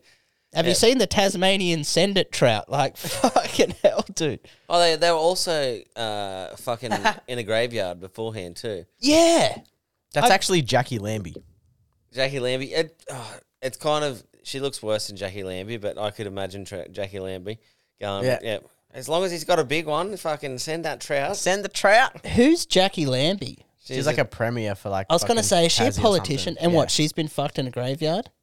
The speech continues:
Speaker 3: Uh, pff, probably.
Speaker 2: Nah, nah, she's a,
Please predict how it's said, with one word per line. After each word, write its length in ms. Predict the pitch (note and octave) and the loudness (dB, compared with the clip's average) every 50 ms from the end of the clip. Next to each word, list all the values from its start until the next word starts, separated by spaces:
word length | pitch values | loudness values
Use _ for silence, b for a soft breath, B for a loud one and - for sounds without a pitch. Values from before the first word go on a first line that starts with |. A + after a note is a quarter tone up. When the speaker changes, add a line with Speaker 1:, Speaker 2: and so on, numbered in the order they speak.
| _ _ - | _ _ -16
Speaker 3:
Uh, 80 | - G#2+ | -14 -8
pff, 280 | G#2 - - - - - - - _ _ | -8 -8 -8 -10 -14 -18 -20 -20 _ _
probably. 440 | - - G#2+ B2 C#3 A2+ A2 B2 C3+ _ _ _ _ _ _ C3 | -6 -4 -4 -4 -4 -6 -10 -10 -12 _ _ _ _ _ _ -4
Speaker 2:
Nah, 580 | C3+ C#3 C#3+ C#3+ C#3 C3+ C3 B2+ B2+ B2 B2 | 0 2 2 4 4 4 4 4 2 2 0
nah, 240 | A#2 A#2 A2 A2 A2+ | 0 -2 -2 -2 -4
she's 280 | G#2+ - - A#2 G#2 A2 | -4 -6 -8 -10 -10 -6
a, 380 | A2 G#2+ G#2 G2+ G2 G2 F#2+ | -2 -2 0 0 -2 -4 -6